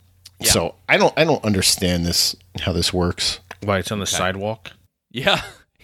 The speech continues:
Speaker 1: Just sitting. Well, so maybe that's what it is, is he talked to them inside, Adam or whatever, 'cause there's a sign says Adam, uh, at the beginning.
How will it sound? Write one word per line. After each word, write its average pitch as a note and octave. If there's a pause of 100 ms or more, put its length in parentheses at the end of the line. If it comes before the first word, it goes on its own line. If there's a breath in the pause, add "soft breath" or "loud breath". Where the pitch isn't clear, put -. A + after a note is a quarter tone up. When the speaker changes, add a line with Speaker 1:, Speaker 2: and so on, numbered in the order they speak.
Speaker 1:
Just -
sitting. F4+ (240 loud breath)
Well, G3
so F#3+ (100)
maybe G#3
that's F3+
what E3
it D3
is, C3+
is G#2+
he D#3 (320 loud breath)
talked E3
to -
them D3
inside, A#2+
Adam A#2+
or G2
whatever, F2
'cause F#2+
there's F2+
a -
sign F#2+
says F2
Adam, D2+ (760 soft breath)
uh, E2+
at E2
the -
beginning. D#2+